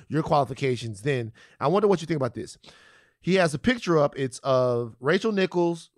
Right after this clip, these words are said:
uh, Richard Jefferson, Kendrick Perkins, and Brian Windhorst. And his tweet was this. This, this, the formula that looks like diversity, but is actually killing black journalism. White woman host,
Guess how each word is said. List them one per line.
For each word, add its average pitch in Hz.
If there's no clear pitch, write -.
uh, 123
Richard 160
Jefferson, 139
Kendrick 170
Perkins, 135
and 120
Brian 143
Windhorst. 120
And 123
his 131
tweet 214
was 143
this. 117
This, 208
this, 165
the 147
formula 220
that 156
looks 151
like 156
diversity, 120
but 127
is 117
actually 156
killing 165
black 123
journalism. 104
White 165
woman 202
host, 160